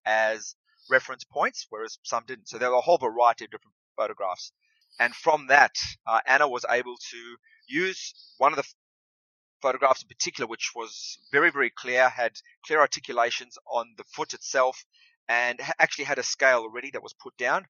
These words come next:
by, uh, whoever took the photograph. And luckily enough, it actually included the entire width of the step. So she could then actually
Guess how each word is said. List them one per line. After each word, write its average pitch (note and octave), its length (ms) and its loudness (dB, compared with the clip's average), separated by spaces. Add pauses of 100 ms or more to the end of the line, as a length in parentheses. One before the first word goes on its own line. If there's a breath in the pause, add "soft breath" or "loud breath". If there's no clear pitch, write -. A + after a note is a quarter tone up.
by, A2+ 300 4 (380)
uh, A2+ 100 -2
whoever B2 200 -2
took - 180 -18
the A2+ 60 -20
photograph. C#3+ 560 2 (360)
And C3 140 2
luckily E3 320 2
enough, B2 220 0
it A#2+ 60 0
actually C3 240 -2
included A#2+ 300 -12
the A2+ 80 -12
entire A#2 320 0
width A2 200 -20
of - 60 -20
the G2+ 60 -16
step. - 300 -4 (460)
So A2+ 120 -16
she A#2 120 -6
could A#2 140 -16
then B2 160 0
actually A#2 320 -2